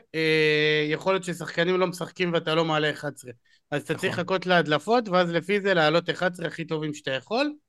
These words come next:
Speaker 1: לא להשתגע, שמונה מקסימום.
Speaker 2: מילה בקשר להדלפות, לא אמרנו את זה. לא כל הדלפה להקשיב לה. זה באמת, זה
Speaker 1: נכון.
Speaker 2: הדבר הכי חשוב שאני, עכשיו אני מזכיר לעצמי. יש לכם את העמודים שהם, אתה מקבל מהם הדלפות כל העונה, רק עליהם תסמוך.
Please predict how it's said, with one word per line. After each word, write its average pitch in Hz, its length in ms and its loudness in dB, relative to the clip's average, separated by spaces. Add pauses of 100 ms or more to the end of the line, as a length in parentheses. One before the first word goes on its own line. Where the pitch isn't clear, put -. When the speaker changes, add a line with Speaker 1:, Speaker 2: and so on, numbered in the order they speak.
(240)
Speaker 1:
לא 269 160 4
להשתגע, 185 600 0
שמונה 190 380 -4
מקסימום. 123 540 -8 (260)
Speaker 2:
מילה 156 340 2
בקשר 196 320 -2
להדלפות, 123 400 -4
לא 135 80 -2
אמרנו 127 300 -8
את 107 60 -14
זה. 113 100 -20 (760)
לא 160 540 2
כל 190 220 4
הדלפה 143 460 0
להקשיב 127 400 -4
לה. 110 80 -14 (500)
זה 123 120 -6
באמת, 165 100 2
זה 165 40 2
Speaker 1:
נכון. 139 120 0
Speaker 2:
הדבר 156 100 -2
הכי 180 180 -4
חשוב 175 240 -6
שאני, 131 320 -4 (220)
עכשיו 147 320 -6
אני 131 140 -4
מזכיר 120 500 -4
לעצמי. 123 320 -6 (920)
יש 170 380 0
לכם 208 260 0
את 151 80 -4
העמודים 139 460 -2
שהם, 131 360 -6 (180)
אתה 135 120 -8
מקבל 143 220 0
מהם 147 200 -2
הדלפות 120 320 -6
כל 139 140 -4
העונה, 143 300 -4 (560)
רק 139 240 -2
עליהם 139 160 -2
תסמוך. - 380 -16